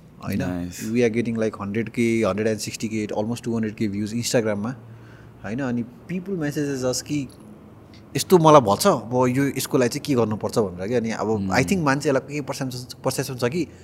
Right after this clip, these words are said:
Speaker 1: there are actual, actual doctors running a show, होइन? So अब चाहिँ हामीले के गर्न थालेछ भन्दाखेरि we have started to connect doctors के।
Speaker 2: Okay।
Speaker 1: जसलाई चाहिँ के इन्क्वायरी छ। अनि अहिलेको युथ डक्टर्सहरू चाहिँ, like, they reply,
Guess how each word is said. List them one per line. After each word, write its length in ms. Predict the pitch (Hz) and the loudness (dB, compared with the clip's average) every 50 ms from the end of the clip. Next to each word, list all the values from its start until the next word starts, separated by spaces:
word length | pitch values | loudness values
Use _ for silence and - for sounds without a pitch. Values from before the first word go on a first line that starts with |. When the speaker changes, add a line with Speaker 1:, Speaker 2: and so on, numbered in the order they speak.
| - - - - - - - | -20 -20 -20 -20 -10 -4 2
Speaker 1:
there 140 | 123 120 113 | 4 4 6
are 120 | 98 139 | 6 4
actual, 280 | - - 160 147 135 120 113 110 - - - 123 | 2 2 2 2 2 0 -4 -10 -12 -6 -2 -2
actual 300 | 123 - 160 139 120 113 | -2 0 0 0 2 2
doctors 420 | 123 123 - 151 135 - - - 117 | 2 2 4 2 2 2 0 -4 -4
running 220 | 113 110 113 110 | -4 -4 -4 -4
a 80 | 110 110 | -4 -6
show, 140 | - - 123 | -6 -4 -4
होइन? 240 | 104 95 110 147 - - - - - - - - - - - | -4 -4 -6 -8 -10 -12 -18 -20 -20 -20 -20 -20 -20 -12 -8
So 80 | - | -2
अब 160 | - - 135 139 | 0 2 4 4
चाहिँ 60 | 151 | 4
हामीले 180 | 123 104 101 | 4 4 2
के 100 | - 127 | -2 -2
गर्न 100 | 123 113 104 | -2 -2 0
थालेछ 200 | 117 110 107 - | -2 -4 -4 -6
भन्दाखेरि 300 | 101 98 92 101 113 127 | -8 -8 -8 -8 -8 -6
we 240 | 120 113 113 110 104 | -4 -2 0 0 0
have 120 | 95 - | -2 0
started 280 | - 113 110 110 107 120 | 0 0 0 0 -2 -6
to 60 | 110 - | -4 -2
connect 280 | 110 110 104 98 95 95 | -2 -2 -2 -2 -2 -2
doctors 260 | - - 98 92 - | -2 -4 -8 -10 -10
के। 120 | - 131 - - - - - - - - - - - - - - | -10 -12 -14 -14 -18 -20 -20 -20 -20 -20 -20 -20 -20 -18 -12 -8
Speaker 2:
Okay। 160 | 98 104 104 | -8 -6 -2
Speaker 1:
जसलाई 180 | 113 113 110 110 | 0 0 0 0
चाहिँ 180 | - - - - | -2 -6 -8 -4
के 80 | - 113 | -2 -2
इन्क्वायरी 320 | 107 104 - 110 101 98 | -2 -2 -2 -4 -4 -4
छ। 60 | - 180 | -4 -4
अनि 120 | 190 180 | -4 0
अहिलेको 320 | - 139 143 147 143 147 | 0 2 2 2 2 0
युथ 220 | 143 131 139 160 175 - - - | 0 0 -2 -4 -4 -6 0 4
डक्टर्सहरू 480 | - - - - 151 135 - 107 101 | 4 4 4 2 -4 -6 -6 -6 -4
चाहिँ, 320 | - 165 170 156 139 123 - | -2 -2 -2 -2 -2 -4 -2
like, 180 | 120 120 120 - - 131 | -2 -2 -4 -4 -2 2
they 100 | 151 165 | 2 2
reply, 400 | 165 160 165 170 147 110 101 | 2 4 4 4 4 4 2